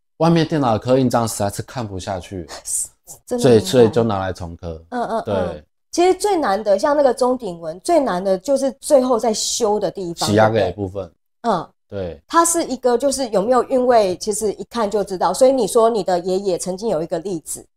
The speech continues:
Speaker 1: 对，我爷爷那时候，以前我们家在工作量很大，在赶印章的时候，
Speaker 2: 嗯。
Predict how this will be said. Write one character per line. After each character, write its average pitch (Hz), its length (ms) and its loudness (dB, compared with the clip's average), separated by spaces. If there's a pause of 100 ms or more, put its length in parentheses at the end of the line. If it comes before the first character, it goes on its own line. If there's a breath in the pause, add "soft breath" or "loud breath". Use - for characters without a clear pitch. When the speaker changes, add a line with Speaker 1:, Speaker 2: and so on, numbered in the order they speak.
(120)
Speaker 1:
对， 127 240 6
我 104 220 2
爷 120 220 6
爷 139 100 6
那 175 100 2
时 156 160 4
候， 175 400 8 (720)
以 127 140 6
前 139 220 8
我 139 120 8
们 123 160 2
家 139 600 10
在 139 460 4 (240)
工 156 200 8
作 170 180 8
量 160 160 6
很 110 220 -4
大， 131 340 6
在 - 160 2
赶 95 340 0
印 139 140 2
章 117 180 2
的 110 120 0
时 101 160 -4
候， 107 340 6
Speaker 2:
嗯。 196 320 -6